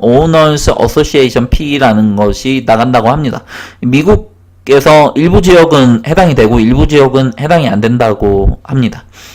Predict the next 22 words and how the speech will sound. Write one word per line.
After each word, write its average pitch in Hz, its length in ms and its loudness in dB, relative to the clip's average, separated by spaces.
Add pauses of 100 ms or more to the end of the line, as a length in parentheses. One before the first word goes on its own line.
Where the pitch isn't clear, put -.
(420)
이제 120 120 -4
프로퍼티 202 440 2
매니지먼트 127 1300 0
비용이 117 380 0
들어가고요. 101 500 0
이제 113 320 -4 (520)
그 - 140 -2
자신이 240 400 2
하는 262 380 2
일을 165 320 2
좀 175 180 0
줄이다 185 500 0
보니까 151 440 2
이 113 100 2
매니지먼트를 139 880 0
통해서 135 760 0
한다라는 120 840 0
이야기를 110 400 -2
합니다. 107 320 -4
돈을 104 540 0
좀 107 160 -2
주더라도. 104 460 -2